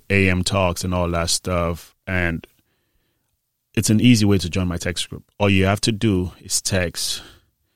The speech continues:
my number, four one zero, four two one, seven five four seven. Just text me,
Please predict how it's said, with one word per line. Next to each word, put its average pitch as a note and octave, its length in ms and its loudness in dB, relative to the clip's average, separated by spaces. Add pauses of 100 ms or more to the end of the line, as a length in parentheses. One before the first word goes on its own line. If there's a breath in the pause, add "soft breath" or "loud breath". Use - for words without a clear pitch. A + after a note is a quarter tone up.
(540)
my F#2+ 160 -4
number, F2+ 460 0
four G2 280 2
one F#2 180 0
zero, F2+ 520 -2
four - 320 -8
two - 180 -4
one, F2+ 380 -4
seven F2+ 420 -2
five F2 340 -4
four - 220 -20
seven. D#2 380 -4
Just - 240 -6
text - 260 0
me, G#2 320 0